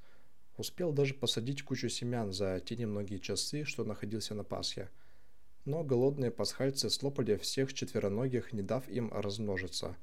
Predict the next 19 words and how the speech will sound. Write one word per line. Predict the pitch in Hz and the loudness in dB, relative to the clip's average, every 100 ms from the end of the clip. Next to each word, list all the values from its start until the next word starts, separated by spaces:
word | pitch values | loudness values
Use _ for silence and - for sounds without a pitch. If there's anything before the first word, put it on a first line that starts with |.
| - - - - | -10 -12 -10 -4
и | 98 92 - | -2 0 -2
всё | - - | -2 0
осталось | 104 104 101 95 | 0 2 2 0
по-прежнему. | - - 107 104 87 90 85 90 - - - - - - - - - - | -4 -8 -4 -2 -2 -4 -4 -8 -10 -10 -10 -10 -10 -10 -10 -10 -10 -6
Лишь | 120 107 - | -2 -2 0
в | |
начале | 107 104 135 120 | 0 2 2 2
следующего | - 120 113 - 104 | 2 0 0 0 0
столетия | 95 - 107 135 110 | 0 0 2 2 2
на | 95 95 | 0 0
уединённом | - 98 95 107 104 95 92 | 0 -2 -2 -2 0 0 0
острове | 120 135 120 101 98 | -2 -2 0 0 -2
снова | - 135 135 | -2 0 0
появились | 110 104 104 104 110 | 2 2 2 -2 -2
гости, | 110 104 - 101 87 - - - - | 0 0 0 -4 -6 -8 -12 -12 -4
и | 117 | 2
опять | 101 117 120 | 2 2 0
это | 110 104 | -2 -2
были | 104 135 135 120 | 2 4 4 2